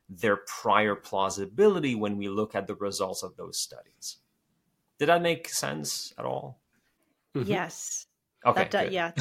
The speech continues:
Speaker 3: Thank you. We're actually gonna ask you about that distinction between those two terms. And, uh, yeah, if you had a explanation for that. And if, if, um,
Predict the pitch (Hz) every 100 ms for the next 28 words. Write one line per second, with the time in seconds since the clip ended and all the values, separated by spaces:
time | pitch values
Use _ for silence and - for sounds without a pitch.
0 | - 220 302 330 311 285 294 - 381 240
1 | 190 180 - 175 170 165 170 160 - 165
2 | - 165 - 170 160 156 - 185 165 165
3 | 151 151 143 170 151 151 - - - -
4 | - 160 151 156 147 156 214 196 175 165
5 | 156 - 165 - 170 160 180 - 208 208
6 | 285 311 - - - 269 269 262 240 214
7 | 208 220